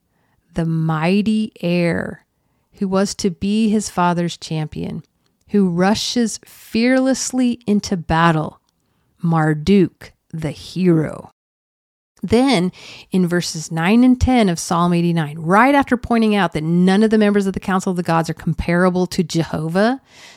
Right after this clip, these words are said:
the text tells us how Jehovah won the battle against the dragon.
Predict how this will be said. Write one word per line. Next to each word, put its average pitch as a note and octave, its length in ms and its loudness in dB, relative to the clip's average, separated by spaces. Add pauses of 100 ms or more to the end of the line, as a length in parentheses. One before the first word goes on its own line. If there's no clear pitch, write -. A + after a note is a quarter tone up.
the E3 80 -8
text - 420 0
tells E3+ 340 0
us D#3 220 -2
how D#3 340 -4
Jehovah E3 720 0
won D#3+ 720 2
the A#3 100 4
battle G3 720 4 (300)
against E3 420 -8
the G#3 80 0
dragon. A#3 480 2